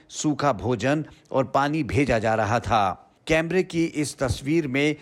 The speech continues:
सुरंग में फंसे सभी मजदूर एक साथ दिखाई दे रहे हैं। इस दौरान मजदूरों से वॉकी टॉकी पर बात भी की गई। मलबा ज्यादा होने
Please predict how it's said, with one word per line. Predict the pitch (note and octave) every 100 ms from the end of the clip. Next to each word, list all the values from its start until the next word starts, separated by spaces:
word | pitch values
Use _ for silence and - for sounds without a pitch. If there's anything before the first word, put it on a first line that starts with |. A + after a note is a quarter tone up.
| -
सुरंग | - - D3+ E3 C#3+
में | C3
फंसे | B2+ C3+ D#3 C#3+
सभी | - B2+ C3+
मजदूर | C3+ A#2+ G2+ G2 D3+ D3 - - -
एक | D3 D3
साथ | - C3 C#3 G#2
दिखाई | E2+ G#2+ C3+ A#2
दे | A2+
रहे | A2+ G#2+ A2
हैं। | G#2+ G2+ F2+ - - - _ -
इस | C#3+
दौरान | D3 D3 D#3 D3+
मजदूरों | C#3 A#2+ A2 D3 A#2+
से | - C3+ B2 - - -
वॉकी | G2 C3+ C#3+
टॉकी | B2 C#3 C3 D3+
पर | D3 D3+ - G2
बात | A2 B2 A2+
भी | G2 A#2+
की | B2+
गई। | A2+ A2 G2+ F2+ - - _ _
मलबा | A#2 D3 D3+ E3 D#3
ज्यादा | G#2 B2+ C#3 D3
होने | A#2 C3 C#3